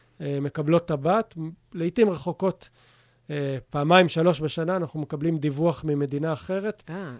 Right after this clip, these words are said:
Speaker 2: כי
Speaker 1: על
Speaker 2: הרי אם מישהו תופס אותה במקום אחר, אז אפשר באמת לדעת כמה ז-, כמה מרחק היא עברה, בכמה זמן, מה מצבה.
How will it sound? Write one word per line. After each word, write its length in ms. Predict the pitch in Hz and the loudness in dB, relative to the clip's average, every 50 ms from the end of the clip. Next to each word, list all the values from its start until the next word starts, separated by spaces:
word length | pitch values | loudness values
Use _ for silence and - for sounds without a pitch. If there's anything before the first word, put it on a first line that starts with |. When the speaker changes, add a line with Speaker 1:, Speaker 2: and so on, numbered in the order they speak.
| - - | -8 -4
Speaker 2:
כי 60 | 190 | -2
Speaker 1:
על 60 | 190 | -2
Speaker 2:
הרי 240 | 180 190 202 190 175 135 127 139 | 0 0 0 -2 -2 -2 -4 -8
אם 280 | 135 156 208 220 220 220 | -6 -2 0 0 2 2
מישהו 220 | 214 220 - 240 220 | 2 2 0 -2 -4
תופס 380 | - 160 - - 180 190 196 | -4 -6 -2 -2 -2 -2 -2
אותה 240 | 220 202 - 147 135 | -4 -6 -4 -4 -4
במקום 380 | 135 143 139 139 - 185 170 170 | -4 -4 -6 -4 -2 -2 -2 -2
אחר, 340 | 160 - - 254 269 254 233 | -4 -4 -4 -4 -4 -4 -4
אז 80 | 196 165 | -6 -6
אפשר 200 | - - 175 165 | -6 -6 -6 -6
באמת 300 | 165 170 175 170 - 170 | -4 -4 -4 -6 -6 -6
לדעת 420 | 165 160 180 185 175 165 - - - | -6 -4 -4 -2 -2 -4 -6 -8 -4
כמה 280 | - 180 175 185 196 185 | -2 0 0 0 0 -2
ז-, 160 | 170 165 - - - 156 - | -2 -4 -6 -8 -8 -4 -2
כמה 200 | 175 175 185 185 | -2 0 0 0
מרחק 400 | 185 175 160 160 - 165 160 - | -2 -4 -6 -6 -8 -8 -8 -6
היא 100 | 170 160 | -6 -6
עברה, 280 | 151 147 143 147 143 143 | -6 -6 -6 -6 -6 -6
בכמה 340 | 139 135 - 143 139 143 | -6 -8 -8 -8 -6 -6
זמן, 440 | 139 139 160 196 190 180 175 165 156 147 - _ _ _ _ _ - | -6 -2 -2 0 0 0 0 -2 -4 -8 -12 _ _ _ _ _ -8
מה 120 | 143 143 | -6 -4
מצבה. 560 | 143 147 147 - - 139 123 143 165 185 180 | -4 -4 -6 -8 -10 -8 -2 -2 -2 0 -2